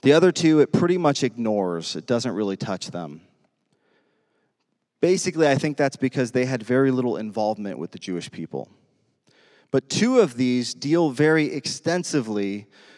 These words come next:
with the Promised Land. The two that it deals with, it calls the king of the north and the king of the south.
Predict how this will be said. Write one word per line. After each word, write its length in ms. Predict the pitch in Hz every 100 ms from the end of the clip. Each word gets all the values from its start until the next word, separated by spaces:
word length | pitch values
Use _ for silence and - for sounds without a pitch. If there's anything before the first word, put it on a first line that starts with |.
| _
with 200 | - 113
the 100 | -
Promised 480 | - 139 131 117 -
Land. 360 | 98 80 67 - _ _ _ _ _ _ _ _ _ _ _ _ _ _ _ _ _ _ _ _ _ _ _ _ _ _ _ _ _ _ _ _ -
The 100 | 127
two 220 | - 196
that 120 | 180
it 140 | 160
deals 340 | 127 175 190 127
with, 440 | 123 123 131 170 - _ _ -
it 100 | 143
calls 260 | 147 139
the 80 | -
king 340 | 170 - 151 156
of 140 | 131
the 100 | 139
north 420 | 131 135 147 139
and 140 | - 127
the 60 |
king 320 | 120 139 143
of 100 | 131
the 100 | 120
south. 640 | 117 - 113 101 120 -